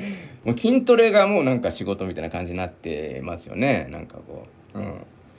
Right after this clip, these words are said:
でもそれってすごいやっぱ、なんかこう、歌手をアスリートとして捉えてて、なんかそれ、それくらいなんか意識が高くって、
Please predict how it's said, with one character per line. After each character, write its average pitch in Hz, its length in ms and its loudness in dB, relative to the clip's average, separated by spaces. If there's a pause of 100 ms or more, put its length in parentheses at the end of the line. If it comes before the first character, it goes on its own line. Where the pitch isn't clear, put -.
(280)
で 196 80 6
も 214 200 8
そ 139 100 6
れ 160 80 8
っ 160 40 2
て 175 80 2
す 139 120 -2
ご 135 120 8
い 101 60 8
や 78 80 4
っ - 40 -4
ぱ、 76 240 -2 (880)
な 123 120 6
ん - 20 4
か 101 100 4
こ 85 520 0
う、 - 60 -18
歌 175 120 4
手 139 140 2
を 85 160 6
ア - 80 6
ス - 120 2
リ 160 140 8
ー - 20 -2
ト - 120 0
と 82 100 -4
し - 60 -8
て 82 80 -6
捉 87 260 2
え 80 60 0
て - 100 -10
て、 - 320 -10 (680)
な 127 100 2
ん - 20 4
か 104 60 2
そ 156 120 4
れ、 165 100 6
そ 175 120 -2
れ 233 120 6
く 254 120 4
ら 247 100 6
い 208 60 4
な 135 80 2
ん - 40 -8
か 101 60 -2
意 131 120 6
識 107 220 -2
が 87 120 2
高 95 280 -2
く - 100 -16
っ - 20 -20 (580)
て、 113 420 2